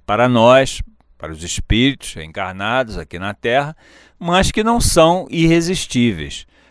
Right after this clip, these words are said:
Não existe tentação irresistível. Basta, depende da nossa vontade firme e determinante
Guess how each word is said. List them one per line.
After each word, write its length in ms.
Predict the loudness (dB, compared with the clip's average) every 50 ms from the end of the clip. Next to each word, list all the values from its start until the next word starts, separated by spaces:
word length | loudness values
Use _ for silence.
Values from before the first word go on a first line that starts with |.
| _ _ -14
Não 240 | -10 -8 -6 -4
existe 760 | -4 -4 -4 -6 -6 -6 -4 -2 -2 0 0 -2 -2 -4 -12 -8
tentação 760 | -2 -2 -2 0 2 2 0 0 0 -2 -2 0 0 0 0
irresistível. 960 | 0 -2 -2 -4 -4 -6 -8 -10 -12 -10 -6 -6 -4 -4 -6 -8 -12 -14 -16 -18 _ _ _ _ _ _ -14
Basta, 640 | -4 0 4 6 6 6 4 2 -2 -6 -8 -8 -8 _ _ _ _ _ _ _ _ _ _ _ _ _ _ _ _ _ _ _
depende 600 | -6 -6 -6 -6 _ 0 2 2 2 0 0 -2
da 140 | 0 0 0
nossa 480 | 0 2 0 0 0 0 -2 -2 -4 -4
vontade 920 | -4 -2 0 0 0 0 -4 -2 0 2 4 4 4 4 2 -2 -10 -10
firme 680 | -10 -10 -10 -8 -4 0 2 2 2 2 0 -2 -4 -6
e 60 | -4
determinante 960 | -4 -4 -4 -2 -4 -4 -2 -2 -2 -2 -2 -2 -2 -2 -2 -4 -8 -12 -14